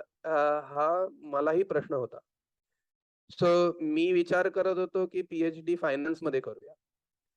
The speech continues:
कारण आपण जेव्हा अकाउंटिंग शिकतो किंवा सीए करतो, तेव्हा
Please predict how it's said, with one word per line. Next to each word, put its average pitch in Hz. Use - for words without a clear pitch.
कारण 156
आपण 175
जेव्हा 190
अकाउंटिंग 180
शिकतो -
किंवा 147
सीए 156
करतो, 147
तेव्हा 175